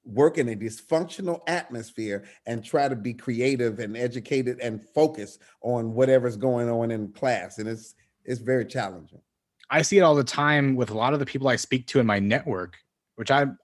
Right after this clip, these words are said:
Speaker 2: Doctor Walt Whitman, I'm not sure if you know about, but you're more than welcome to come to it. Um, we host virtual networking events with my company. We're not just a podcast production company. We host virtual networking events for artists and entertainment professionals. Our next event is February twenty-third,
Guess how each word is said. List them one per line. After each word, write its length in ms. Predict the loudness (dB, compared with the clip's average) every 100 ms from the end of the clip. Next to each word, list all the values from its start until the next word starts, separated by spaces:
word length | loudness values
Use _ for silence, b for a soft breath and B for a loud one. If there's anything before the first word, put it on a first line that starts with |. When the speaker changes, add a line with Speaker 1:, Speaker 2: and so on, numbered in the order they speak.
| -20 _ 0
Speaker 2:
Doctor 340 | 0 2 0
Walt 320 | -2 2 2
Whitman, 240 | 2 0 2
I'm 120 | 4
not 160 | 2 2
sure 160 | 0
if 100 | 0
you 100 | 2
know 140 | 2 4
about, 240 | 2 0
but 100 | 0
you're 120 | 0
more 180 | 4 4
than 140 | 2
welcome 320 | 2 0 -2 -10
to 80 |
come 240 | -4 -2 2
to 100 | 2
it. 160 | 0 -4 B B B -4
Um, 320 | -2 0 -2 -2
we 140 | 0 2
host 320 | 4 2 0
virtual 400 | 0 2 0 -2
networking 400 | -2 -6 -8 -6
events 240 | -6 -6
with 60 | -8
my 120 | -10
company. 380 | -6 -8 -8 -8
We're 100 | -4
not 140 | -4
just 160 | -6 -10
a 40 |
podcast 520 | -6 -4 -4 -4 -6
production 320 | -6 -8 -8 -8
company. 460 | -8 -6 -10 -10 B B B B
We 80 | 2
host 200 | 2 0
virtual 440 | 0 0 2 2
networking 420 | 2 0 -4 -2
events 360 | -2 0 -2 -6
for 240 | -10 -10 -2
artists 360 | 0 0 -4
and 80 | -6
entertainment 300 | -6 -6 -6
professionals. 640 | -4 0 0 0 -4 -4
Our 180 | -6 -8
next 320 | -4 -6 -6
event 300 | -6 -4 -4 -6
is 160 | -12
February 420 | -6 -2 0 0
twenty-third, 680 | 0 -4 -8 -6 -2 -2 -4